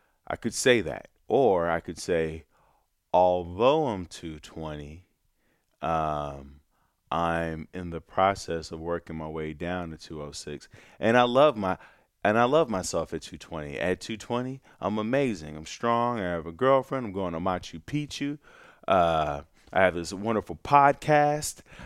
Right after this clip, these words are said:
I have wonderful listeners. Um, I,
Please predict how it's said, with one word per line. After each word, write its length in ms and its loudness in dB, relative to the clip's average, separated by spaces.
I 100 6
have 180 6
wonderful 440 -4
listeners. 640 -2
Um, 720 0
I, 640 2